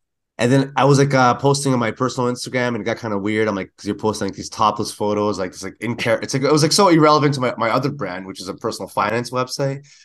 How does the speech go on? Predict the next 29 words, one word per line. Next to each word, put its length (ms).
So 100
it's 60
very, 160
like, 340
so 100
I'm 120
kind 180
of, 60
like, 40
all 140
over 160
the 100
place. 300
I'm 80
like, 80
"I'm 60
just 120
gonna 120
make 160
a 60
separate 380
Instagram 400
to 60
talk 300
about, 240
like, 180
my 140
wrestling 420
journey, 540